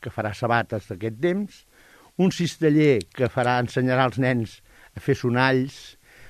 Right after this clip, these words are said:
i aquestes coses d'un parell de vegades el dissabte i el diumenge, i tam-, per poder veure el procés. Llavors hi haurà un ferrer que inclús portarà una forja amb foc,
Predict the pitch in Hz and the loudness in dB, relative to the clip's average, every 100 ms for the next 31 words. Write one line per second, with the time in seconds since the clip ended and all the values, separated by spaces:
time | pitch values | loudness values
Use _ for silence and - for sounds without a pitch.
0 | - 120 117 123 123 - 135 123 110 104 | -10 -6 -2 -4 -6 -2 0 2 -2 -4
1 | 117 107 123 117 113 113 120 110 101 - | -4 -2 -2 0 0 0 0 -2 -4 -10
2 | - 101 95 98 101 123 110 113 110 117 | -12 -10 -10 -10 -6 -4 -4 -6 -4 -2
3 | 117 156 160 135 156 - _ - - - | 0 0 -2 -4 -8 -14 _ -20 -20 -20
4 | _ 156 135 135 127 131 113 - 113 113 | _ -4 -2 0 0 0 -2 0 0 2
5 | 117 113 110 95 117 - 170 180 - 127 | 4 2 0 -2 -4 0 0 0 -4 0
6 | 131 139 120 135 127 123 - 147 143 180 | 4 4 4 4 4 0 0 2 2 0
7 | 220 _ - 127 113 110 117 123 - - | -4 _ -8 -4 -2 -2 0 0 0 -8
8 | - _ _ - - _ - 107 120 120 | -20 _ _ -20 -20 _ -4 0 2 2
9 | 120 147 156 151 151 196 220 _ _ _ | 2 4 4 2 0 -2 -4 _ _ _
10 | 104 110 147 175 190 - | -8 -2 0 0 -2 -10